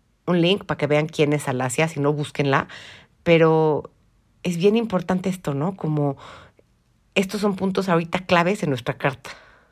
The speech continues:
Y pues entonces, resumiendo un poco, creo que lo importante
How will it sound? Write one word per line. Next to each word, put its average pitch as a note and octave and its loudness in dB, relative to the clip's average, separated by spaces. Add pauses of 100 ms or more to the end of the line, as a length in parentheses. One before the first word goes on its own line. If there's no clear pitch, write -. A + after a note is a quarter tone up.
(1200)
Y - -10
pues F#3+ -2
entonces, B3 -2 (840)
resumiendo G3+ 0
un C4 -6
poco, F3 0
creo E3 0
que G3 -2
lo F#3+ 0
importante C#3+ -2